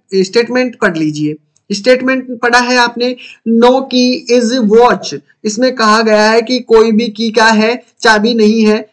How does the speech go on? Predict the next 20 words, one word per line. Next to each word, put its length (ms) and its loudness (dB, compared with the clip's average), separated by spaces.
diagram 440 2
अलग 280 0
अलग 200 2
कर 140 -4
दो। 240 -8
ये 80 0
तो 120 -2
बहुत 300 2
easy 220 0
हो 140 2
गया 160 -2
यार, 320 -6
ठीक 160 2
है, 220 -4
ये 140 4
तो 100 -2
बहुत 260 2
easy 180 0
हो 140 2
गया। 240 -10